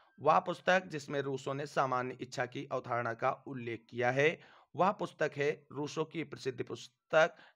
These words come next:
द सोशल कॉन्ट्रैक्ट। अगला प्रश्न है, निम्नलिखित में से किस पुस्तक की रचना बेंथम ने ब्लैक स्टोन की पुस्तक The Commentaries on the Laws of England की आलोचना करने के लिए लिखी थी? वह पुस्तक है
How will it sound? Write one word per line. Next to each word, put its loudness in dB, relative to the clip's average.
द 2
सोशल -2
कॉन्ट्रैक्ट। -4
अगला 4
प्रश्न -4
है, -4
निम्नलिखित -2
में 2
से -2
किस -10
पुस्तक -4
की -2
रचना 0
बेंथम 2
ने 2
ब्लैक 2
स्टोन -4
की -8
पुस्तक -2
The 2
Commentaries -2
on 2
the -2
Laws 4
of 2
England -2
की -8
आलोचना -2
करने -6
के -8
लिए 0
लिखी -8
थी? -6
वह 6
पुस्तक -6
है 0